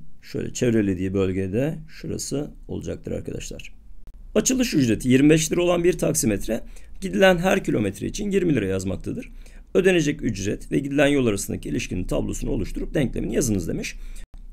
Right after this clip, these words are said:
Şöyle ücret ve kilometreye bağımlı bir şekilde şurası kilometre olsun. Şurası da ödenecek ücret olarak yazalım.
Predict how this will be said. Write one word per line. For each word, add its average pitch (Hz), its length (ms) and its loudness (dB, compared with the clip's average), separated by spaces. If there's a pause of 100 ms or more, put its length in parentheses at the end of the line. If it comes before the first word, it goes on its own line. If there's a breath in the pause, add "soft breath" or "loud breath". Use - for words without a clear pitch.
(380)
Şöyle 92 380 -4 (580)
ücret 92 460 -6
ve 113 120 -2
kilometreye 98 640 -2
bağımlı 98 320 -2
bir 101 60 -6
şekilde 82 460 -4 (280 loud breath)
şurası - 420 -2
kilometre 131 460 0
olsun. - 360 -2 (460)
Şurası - 380 -4
da - 60 -6
ödenecek 113 680 -2 (320)
ücret 117 380 -2
olarak 80 380 -4
yazalım. 92 480 -2